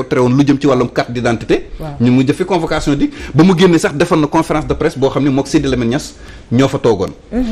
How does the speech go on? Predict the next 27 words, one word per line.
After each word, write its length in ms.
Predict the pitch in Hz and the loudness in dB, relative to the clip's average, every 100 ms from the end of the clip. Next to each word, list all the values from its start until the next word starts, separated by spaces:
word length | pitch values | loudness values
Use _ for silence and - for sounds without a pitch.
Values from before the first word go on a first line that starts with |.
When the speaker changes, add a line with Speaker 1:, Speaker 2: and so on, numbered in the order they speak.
| 220 123 | -4 2
Speaker 1:
Bu 120 | 196 | 4
loolu 240 | 254 226 | 6 4
jàllee 260 | 190 185 180 | 4 4 4
également, 400 | 160 151 135 107 - | 4 2 2 0 2
am 120 | 226 | 4
na 60 | 214 | 4
ay 80 | 196 | 4
journalistes 420 | 180 185 170 165 | 2 2 0 0
Walf 240 | 156 160 160 | 0 0 -2
Quotidien 360 | 151 143 139 | -4 0 0
yoo 120 | 135 | 2
xam 140 | 131 123 | 0 0
ne 80 | 117 | 0
convoqué 400 | 185 175 165 170 | 2 0 0 0
woon 120 | 160 | 2
nañ 140 | 156 147 | 2 2
leen 200 | 143 143 | 0 0
fi 120 | 233 | -2
parce 300 | - 151 - | -2 -2 -2
que 120 | 269 453 - - - - | 0 -2 -6 -20 -16 0
dañu 220 | 165 180 | 2 4
defoon 220 | 185 180 | 2 4
benn 200 | 156 156 | 2 2
titre 300 | 147 160 - - - | 0 -2 -2 -4 -2
tuddee 340 | 180 156 156 143 | 0 4 4 4
gars 220 | 131 120 | 2 2
yi 160 | 175 | 0